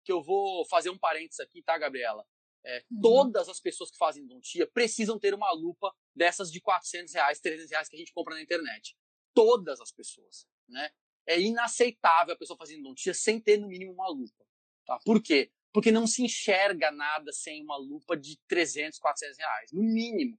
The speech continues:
Speaker 1: Eu falo muito pros alunos, né? Claro que o dia que você puder, você compra uma lupa mais cara, o dia que você puder, você compra um microscópio, né? Mas a lupa, ela é muito importante, inclusive pra diminuir a fratura de limas. Por quê? Porque você consegue ver a lima melhor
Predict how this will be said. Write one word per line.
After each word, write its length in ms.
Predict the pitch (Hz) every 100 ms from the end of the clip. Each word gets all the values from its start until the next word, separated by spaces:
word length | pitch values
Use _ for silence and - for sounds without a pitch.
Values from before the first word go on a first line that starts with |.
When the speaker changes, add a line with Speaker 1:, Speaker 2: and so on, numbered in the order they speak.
| _ _ -
Speaker 1:
Eu 60 | 143
falo 240 | 190 214
muito 180 | 196 208
pros 140 | 165
alunos, 500 | 151 139 107 - - -
né? 220 | 139 151 _ _ _
Claro 320 | 453 285 175
que 140 | - 165
o 80 |
dia 160 | 147 175
que 60 | -
você 180 | 156
puder, 240 | - 302 214
você 100 | 202
compra 280 | 185 156 143
uma 60 |
lupa 100 | 127
mais 160 | 160 -
cara, 400 | 190 160 143 131 _ -
o 80 | 196
dia 140 | 196
que 60 | -
você 180 | 175
puder, 160 | - 165
você 160 | 160 143
compra 200 | 151 135
um 20 |
microscópio, 720 | 135 180 - 165 160 156 -
né? 180 | 143 175 _ _
Mas 140 | 156 180
a 60 | 202
lupa, 240 | 185 220
ela 80 | 220
é 40 |
muito 200 | 185 226
importante, 380 | 285 233 - 143
inclusive 760 | 262 349 359 208 143 262 339 415 -
pra 160 | 247 269 _
diminuir 440 | 165 208 214 202
a 60 | 240
fratura 300 | 247 220 226
de 100 | 226
limas. 220 | 233 156
Por 100 | -
quê? 100 | 185
Porque 160 | - 190
você 200 | 175 202
consegue 380 | 208 196 190 196
ver 340 | 160 202 254
a 80 | 190
lima 240 | 160 190
melhor 400 | 208 226 160 180